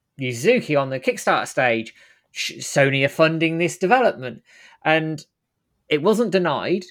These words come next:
outright by Wisenet, which didn't help. Um, and there is an article out there that Wisenet sort of shut everything down around questions around that, which I did, wasn't helpful,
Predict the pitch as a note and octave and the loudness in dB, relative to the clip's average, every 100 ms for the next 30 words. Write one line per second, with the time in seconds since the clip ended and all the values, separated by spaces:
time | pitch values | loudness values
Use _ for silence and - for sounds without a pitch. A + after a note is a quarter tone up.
0 | _ D3+ C#3+ B2 A#2 - B2+ A#2+ A2 A2+ | _ 0 0 0 0 0 -2 0 -2 -4
1 | A2+ C#3+ - C3 - B2+ A2+ A#2 G2+ D3 | -6 -6 -6 -12 -8 -8 -8 -8 -6 -6
2 | - - _ B2 A#2+ A#2+ A#2+ B2+ B2 C3 | -10 -20 _ -2 0 -2 -4 -8 -6 -4
3 | C3 B2 B2 B2 A#2+ - B2+ A#2 - A#2+ | -4 -4 -6 -8 -8 -6 -4 -4 -4 -4
4 | A#2 A2+ A#2 - - - _ _ C3 C#3+ | -4 -2 -2 -4 -12 -20 _ _ -2 0
5 | B2+ A#2 - A2+ - - C#3+ C#3+ B2 B2 | 0 -6 -12 -10 -4 -4 -2 -4 -6 -8
6 | B2+ A#2+ C3 B2+ A#2+ A#2 C#3 C3 - A2+ | -6 0 0 0 -6 -6 -6 -8 -10 -8
7 | A2+ A2+ G#2 G2+ B2 C3 C3+ - B2+ B2+ | -4 -4 -6 -12 -10 -6 -6 -6 -6 -2
8 | D3 C#3 A2 A2 - C3+ D#3+ | -2 -2 -4 -4 -4 -8 -8